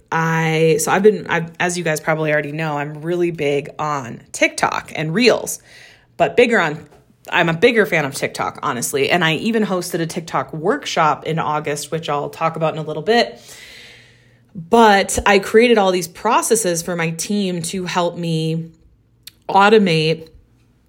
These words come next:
two to three Reels and TikTok posts and YouTube Shorts, uh,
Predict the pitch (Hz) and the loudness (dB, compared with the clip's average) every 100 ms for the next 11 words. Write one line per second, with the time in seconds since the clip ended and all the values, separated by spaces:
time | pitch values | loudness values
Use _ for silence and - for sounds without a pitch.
0 | _ - - - 247 247 240 233 233 - | _ -20 -6 0 4 4 2 0 0 2
1 | 190 196 190 180 156 160 170 175 170 165 | 2 2 0 0 -2 -2 2 4 4 2
2 | 165 165 151 175 165 165 175 170 170 - | 0 0 0 0 -2 -2 0 0 -2 -6
3 | - 165 165 175 - 143 - 330 240 - | -4 -2 -2 -2 -6 -4 0 2 2 0
4 | - - - - - 165 160 | -8 -10 -18 -20 -2 2 2